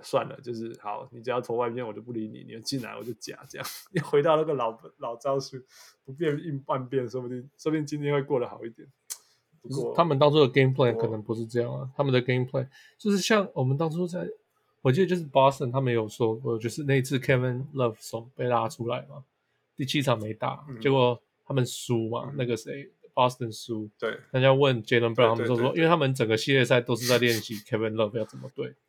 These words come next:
Speaker 2: 那就 Ke-，
Speaker 1: 对，对，对，
Speaker 2: 就现在没有 Kevin Love 了，
Speaker 1: 我也是这样。
Speaker 2: 他们的 game plan 都没有用了，然后变成有点不知道该怎么做。Yeah。
Speaker 1: Yeah，没错，没错，就是这样。真的有时候就是这样子啊，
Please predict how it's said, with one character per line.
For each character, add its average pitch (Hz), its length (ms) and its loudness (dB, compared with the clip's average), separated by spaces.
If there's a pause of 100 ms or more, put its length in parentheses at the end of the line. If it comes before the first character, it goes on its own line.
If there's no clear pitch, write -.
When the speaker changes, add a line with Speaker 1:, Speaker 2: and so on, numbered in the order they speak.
(640)
Speaker 2:
那 139 100 -2
就 143 100 4
Ke-， 131 140 2
Speaker 1:
对， 180 80 0
对， 117 140 -2
对， 113 120 -8
Speaker 2:
就 107 40 -4
现 151 120 8
在 139 60 8
没 135 80 6
有 131 120 8
Kevin 127 280 6
Love - 20 6
了， - 0 -
Speaker 1:
我 127 60 10
也 113 60 8
是 - 20 2
这 117 60 0
样。 123 200 -2
Speaker 2:
他 117 80 0
们 113 100 0
的 110 100 -6 (500)
game 117 180 2
plan 110 260 0
都 107 80 2
没 104 140 2
有 101 140 0
用 110 260 4
了， - 100 -16
然 117 140 -6
后 110 120 0
变 - 200 -2
成 135 140 -6
有 113 80 -2
点 101 160 -2
不 - 100 -12
知 110 80 -10
道 104 100 -4
该 104 120 -8
怎 131 120 -14
么 135 140 -18
做。 - 240 -18 (800)
Yeah。 147 260 -8 (560)
Speaker 1:
Yeah， 135 180 -4 (140)
没 113 160 -14
错， 120 300 -8 (260)
没 113 100 -18
错， 107 320 -12 (140)
就 110 140 -16
是 107 100 -10
这 104 140 -8
样。 101 120 -8 (320)
真 214 140 8
的 233 80 8
有 147 160 8
时 165 80 4
候 202 100 8
就 185 140 0
是 185 120 -2
这 175 100 -2
样 135 160 2
子 110 80 -6
啊， 107 160 -8